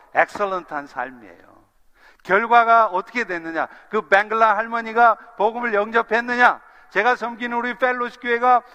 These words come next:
수천 명, 수만 명 교회가 되느냐? 그거 하나도 안 중요합니다.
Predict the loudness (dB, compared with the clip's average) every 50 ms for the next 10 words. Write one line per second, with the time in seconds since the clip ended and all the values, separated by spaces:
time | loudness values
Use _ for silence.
0 | -20 -20 -14 -8 -6 -6 -6 0 0 0 0 0 -4 -10 -12 -10 -8 -2 0 2
1 | 2 2 0 -4 -8 -6 -6 -4 -2 0 0 0 0 0 -2 -4 -4 -4 -2 2
2 | 2 4 4 2 0 -2 -8 -18 -20 -20 -20 _ _ -6 -6 2 4 4 4 4
3 | 2 -4 -2 2 4 4 6 4 2 0 0 -2 -2 -2 -2 -6 -16 -14 -12 -12
4 | -12 -12 -14 -20 -20 -20 -20 -20